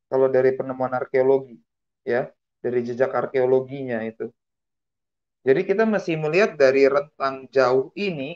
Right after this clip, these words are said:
itu kan masing-masing punya konteks budayanya juga berbeda-beda. Perjalanan bangsa Israel yang demikian panjang ini tidak hanya terpatri di satu fase.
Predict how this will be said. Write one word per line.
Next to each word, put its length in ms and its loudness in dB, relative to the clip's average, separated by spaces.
itu 160 -20
kan 160 -4
masing-masing 560 -8
punya 300 -8
konteks 480 -8
budayanya 560 2
juga 260 -2
berbeda-beda. 640 -2
Perjalanan 640 2
bangsa 320 -2
Israel 400 0
yang 160 0
demikian 480 -6
panjang 460 -4
ini 320 -12
tidak 320 0
hanya 240 -4
terpatri 840 -4
di 100 -10
satu 240 -4
fase. 460 -4